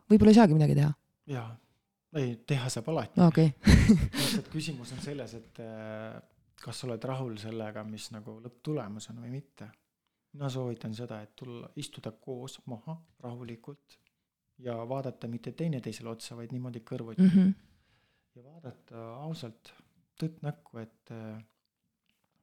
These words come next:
Speaker 2: mis on sinu unistused, kuhu sina tahad liikuda.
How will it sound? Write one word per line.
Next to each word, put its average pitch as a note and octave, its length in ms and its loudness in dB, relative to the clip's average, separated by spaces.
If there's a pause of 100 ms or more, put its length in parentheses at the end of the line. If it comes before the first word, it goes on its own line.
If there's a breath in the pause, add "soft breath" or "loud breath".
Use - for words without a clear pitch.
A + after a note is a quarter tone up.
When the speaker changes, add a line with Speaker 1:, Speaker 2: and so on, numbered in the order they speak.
(120)
Speaker 2:
mis C3 140 -6
on D3+ 100 -2
sinu E3+ 300 2
unistused, - 640 -8 (400)
kuhu D#3+ 140 -6
sina E3 260 0
tahad A#2+ 240 -10
liikuda. B2+ 460 -14